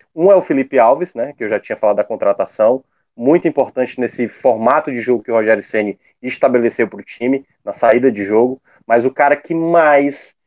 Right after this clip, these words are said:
que mais me impressionou no Fortaleza, nos momentos mais difíceis da Série A, foi o Romarinho. O Romarinho, apesar de talvez não,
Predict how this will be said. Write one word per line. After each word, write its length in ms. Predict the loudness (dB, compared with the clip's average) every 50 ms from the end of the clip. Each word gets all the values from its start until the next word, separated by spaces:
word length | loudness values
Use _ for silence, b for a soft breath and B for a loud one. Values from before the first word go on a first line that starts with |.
| _ _ _
que 100 | -6 -4
mais 480 | -2 0 2 2 4 4 4 2 2
me 100 | 0 -2
impressionou 720 | -4 -4 -2 -2 -4 -4 -2 -4 -4 -2 -2 -2 -2 -2 -4
no 80 | -6
Fortaleza, 760 | -4 -4 -4 -2 0 -2 -2 0 0 0 -2 -2 -2 -6 -6 b b b _
nos 180 | -8 -6 -2 0
momentos 460 | 2 2 4 4 2 0 -2 -4 -2
mais 400 | 2 2 4 4 4 2 0 -4
difíceis 560 | -8 -10 -8 _ -2 -2 -2 -2 -4 -2 0
da 120 | 2 0
Série 300 | 0 2 0 0 2 4
A, 220 | 4 4 2 2 -2 _ _ _ _ _ _ _
foi 140 | _ 2 2
o 60 | 2
Romarinho. 500 | 2 2 4 4 2 2 0 -4 -8 -12 _ _ _ _ _ _ _ _ _
O 100 | -6 -2
Romarinho, 500 | 0 2 2 2 2 2 2 4 4 4
apesar 380 | 4 2 2 2 2 2 0
de 100 | 0 0
talvez 320 | 0 0 0 2 2 0 2
não, 240 | 2 0 -2 -4